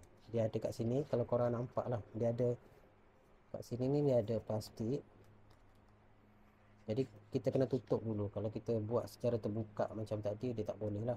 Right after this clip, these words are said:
Takut kita nak tutup, tak boleh tutup. Okey.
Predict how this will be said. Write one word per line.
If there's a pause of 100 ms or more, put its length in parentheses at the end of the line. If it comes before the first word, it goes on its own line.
Takut
kita
nak
tutup,
tak
boleh
tutup. (1800)
Okey.